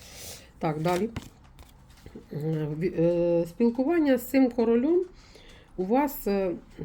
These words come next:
колюче. Воно, бачите, хоч і є надія, бо маяк завжди говорить надія, і парус білий, що чисті відносини, але з ним нелегко спілкуватися. Якщо хочете з ним бути,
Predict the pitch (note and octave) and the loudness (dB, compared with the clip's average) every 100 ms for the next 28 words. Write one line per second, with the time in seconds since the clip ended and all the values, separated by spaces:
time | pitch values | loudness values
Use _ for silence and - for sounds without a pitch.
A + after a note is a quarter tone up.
0 | - - - - B3 C#4 C4 - D#3+ D3 | -16 -20 -20 0 6 6 6 2 -2 0
1 | D#3 E3+ G3+ A#3+ D#4 E4 C#4+ - - - | -2 0 2 2 2 2 -2 -6 -20 -20
2 | - - - F3+ A#3+ C4+ G#3+ A3 A3 A3 | -20 -16 -6 0 2 2 0 4 4 4
3 | A3+ A3 E4 C#4 A3+ E3+ F#3 F3 E3+ E3 | 2 4 4 6 4 2 0 0 2 2
4 | F3+ F3+ G#3+ G3 F3 F#3+ E3 F#3 F3+ E3 | 2 2 2 0 -2 -2 0 -2 -2 -2
5 | F3+ F#3 F3 E3 D#3+ F3 A#3 G3+ D#3+ D#3+ | 0 0 2 2 0 0 2 2 0 -4
6 | D#3 - F#3 F3 E3+ E3+ D#3 D3+ D#3+ E3+ | -6 0 2 2 0 -2 -4 -2 0 0
7 | D#3+ D3 - D#3 D3+ G3+ G3 F#3 E3+ E3+ | 0 -2 -2 -4 -2 -6 -4 -2 0 4
8 | A#3 B3+ F#3+ E3 D#3 E3 G#3 A#3+ A3 G#3 | 4 4 2 0 2 2 2 4 4 4
9 | G3 F#3+ G3 G#3 - A3 A3 G#3+ E3 D#3+ | 0 -2 -2 -4 -2 -4 -2 0 0 -2
10 | D#3 - - - - - - G3 - C#4 | -8 -12 -20 -20 -20 -10 -4 -2 0 4
11 | C4 C4 - G#3+ G3+ G#3 F#3+ C4 F4 | 4 4 4 2 4 4 4 2 2